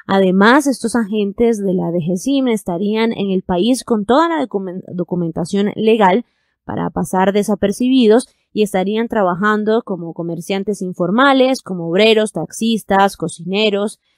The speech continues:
trabajadores de restaurantes de comidas rápidas, entre otros oficios,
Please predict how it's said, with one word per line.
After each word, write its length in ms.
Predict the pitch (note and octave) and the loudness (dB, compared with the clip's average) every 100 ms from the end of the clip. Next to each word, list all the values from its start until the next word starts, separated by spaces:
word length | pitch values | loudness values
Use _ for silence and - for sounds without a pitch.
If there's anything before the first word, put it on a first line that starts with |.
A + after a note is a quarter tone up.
| _ - | _ -8
trabajadores 640 | F3 E3+ E3+ E3 F#3+ G#3 | -4 -4 -4 -4 -2 -2
de 100 | F#3 | -2
restaurantes 640 | F3+ - F3 F3+ F#3 G3+ G3+ | -4 -4 -4 -4 -2 -2 -2
de 100 | F#3 | -4
comidas 380 | E3 F3 F3 F3+ | -4 -6 -4 0
rápidas, 520 | C4 B3 A#3 A#3+ - _ _ - | 0 2 2 2 0 _ _ -10
entre 260 | F#3+ F#3 | -6 -2
otros 300 | F#3 G#3 A#3 A#3+ | -2 0 -2 2
oficios, 600 | A3+ C#4 A#3+ - A3+ | 2 2 0 2 2